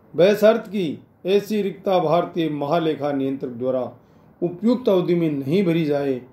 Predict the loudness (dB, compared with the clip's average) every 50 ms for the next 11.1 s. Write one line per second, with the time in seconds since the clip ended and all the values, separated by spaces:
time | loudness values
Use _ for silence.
0 | _ _ _ _ _ -12 -8 -8 -8 -8 -8 -8 -8 -8 -8 -8 -8 -6 -4 -4
1 | -4 -4 -6 -4 -4 -6 -6 -6 -6 -6 -6 -6 -6 -8 -8 -10 -12 -14 -20 -20
2 | _ -20 _ -8 -8 -6 -2 -2 -2 0 -2 -2 -4 -8 -10 -6 -2 -2 -2 -2
3 | -2 -2 -4 -4 -2 -2 -2 -4 -4 -4 -8 -14 _ -12 -6 -6 -6 -6 -4 -6
4 | -6 -6 -6 -8 -10 -14 -12 -8 -8 -6 -6 -6 -6 -4 -4 -4 -4 -4 -6 -10
5 | -10 -12 -16 -20 -20 -18 -18 -16 -16 -18 -20 -20 -20 -20 _ _ _ _ -20 _
6 | -20 -14 -8 -6 -6 -4 -2 -2 -2 -2 -2 -4 -4 -8 -12 -18 -20 -20 _ -20
7 | -14 -6 -4 -2 -2 0 0 2 2 2 2 0 -4 -6 -14 -20 _ _ _ _
8 | _ _ _ _ -6 -4 -2 -2 0 0 -2 -4 -2 0 0 0 0 -2 -2 -4
9 | -4 -4 -6 -8 -10 -14 _ -14 -10 -6 -4 0 2 2 4 4 2 2 0 -2
10 | -6 -6 -4 -4 -4 -4 -4 -4 -4 -6 -8 -8 -8 -8 -8 -8 -10 -10 -10 -12
11 | -14